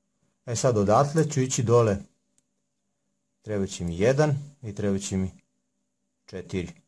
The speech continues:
Ovako. Odmah sam obeležio. Evo ovako. Znači, to je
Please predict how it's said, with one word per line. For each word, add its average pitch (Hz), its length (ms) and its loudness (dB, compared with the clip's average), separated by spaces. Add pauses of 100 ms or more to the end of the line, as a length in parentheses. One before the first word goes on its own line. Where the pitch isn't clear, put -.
(220)
Ovako. - 420 -16 (960)
Odmah 107 240 0
sam 98 200 -2
obeležio. 120 640 2 (4000)
Evo - 320 -16
ovako. 113 520 -8 (920)
Znači, 98 280 -12
to 92 200 -8
je 85 160 -10